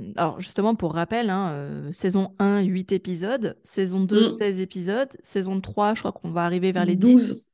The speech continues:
Speaker 1: dix,
Speaker 2: Ouais,
Speaker 1: douze.
Speaker 2: dix, douze.
Speaker 1: Ouais,
Speaker 2: Ouais.
Speaker 1: dix, douze, avec quelques
Speaker 2: Dix,
Speaker 1: bonus
Speaker 2: douze.
Speaker 1: peut-être. Mm.
Speaker 2: Euh, attendez, oui, non, non, de-, ouais, c'est même, euh, onze, je crois précisément. Mais, euh,
Speaker 1: D'accord.
Speaker 2: voilà, ouais.
Speaker 1: Et, et du coup, euh, le choix des, donc, quand même, le choix des sujets, il est, il est, le,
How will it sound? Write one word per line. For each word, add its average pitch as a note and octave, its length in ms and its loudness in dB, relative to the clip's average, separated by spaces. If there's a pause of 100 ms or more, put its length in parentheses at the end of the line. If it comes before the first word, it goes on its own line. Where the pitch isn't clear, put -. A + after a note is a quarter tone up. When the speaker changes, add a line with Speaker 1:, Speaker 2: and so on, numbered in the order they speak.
(100)
Speaker 1:
dix, G3 80 0
Speaker 2:
Ouais, - 180 8
Speaker 1:
douze. G3+ 100 0
Speaker 2:
dix, G#3+ 160 -2
douze. A3 420 -2
Speaker 1:
Ouais, G3 160 -2
Speaker 2:
Ouais. F#3 120 2
Speaker 1:
dix, F#3+ 220 -6
douze, B3 200 -8
avec F3 200 -2
quelques B3+ 180 4
Speaker 2:
Dix, B3 60 4
Speaker 1:
bonus A#3+ 280 2
Speaker 2:
douze. G#3+ 80 -6
Speaker 1:
peut-être. A#3 460 -6 (300)
Mm. G3+ 100 -2
Speaker 2:
Euh, F#3+ 1040 2
attendez, G3 340 -4
oui, G#3+ 140 0
non, B3 140 4
non, A3+ 160 -2
de-, G#3+ 120 -4
ouais, G#3 200 2
c'est G#3+ 180 0
même, G3+ 260 2
euh, G3 140 -2
onze, G#3 320 -4
je F3 100 -18
crois - 140 -12
précisément. F3+ 580 -8
Mais, F3 240 -6
euh, F3 60 -6
Speaker 1:
D'accord. F#3 360 -2 (300)
Speaker 2:
voilà, F3+ 400 -4
ouais. F#3+ 200 -10 (260)
Speaker 1:
Et, G#3+ 280 4 (180)
et G#3+ 100 6
du G3+ 160 4
coup, D#4 300 6 (160)
euh, F3+ 580 6 (140)
le G3 180 4
choix B3+ 300 4
des, A3 100 6 (140)
donc, F3+ 180 2 (300)
quand G3+ 120 2
même, A3+ 220 6
le F3+ 80 2
choix G3+ 180 -2
des F#3 140 -2
sujets, G3+ 400 -2
il E3+ 100 -2
est, E3 200 2
il F3+ 160 -4
est, D#3+ 180 -4
le, E3 180 -6